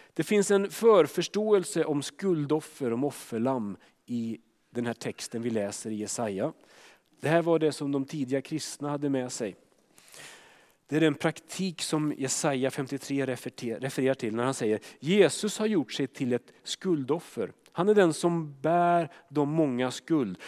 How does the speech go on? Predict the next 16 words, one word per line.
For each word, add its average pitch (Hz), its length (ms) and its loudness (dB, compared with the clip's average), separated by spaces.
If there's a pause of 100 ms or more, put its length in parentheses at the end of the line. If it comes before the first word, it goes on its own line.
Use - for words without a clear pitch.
Straffet - 600 2
var 196 80 2
lagt 165 260 4
på 160 100 -2
honom 135 440 0
för 143 100 -4
att 139 160 -4
vi 151 220 -6
skulle 151 260 -4
få 131 160 -8
frid." 101 480 -10 (1400)
Hur 233 220 6
gick 220 360 2
det 226 100 12
där 208 160 10
till? 160 420 2